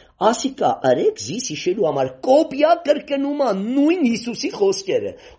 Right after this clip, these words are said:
անում ա նույն Հիսուսի գործերը, համեն անում ա նույն Հիսուսի արած ձևի, ոտն ա լվան, շեֆերը նստում են հովիվները,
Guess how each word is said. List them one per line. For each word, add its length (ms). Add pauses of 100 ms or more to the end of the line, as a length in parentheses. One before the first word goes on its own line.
անում 380
ա 120
նույն 420
Հիսուսի 480
գործերը, 600 (200)
համեն 380
անում 200
ա 80
նույն 380
Հիսուսի 400
արած 320
ձևի, 320
ոտն 400
ա 80
լվան, 380 (100)
շեֆերը 600
նստում 340
են 100
հովիվները, 640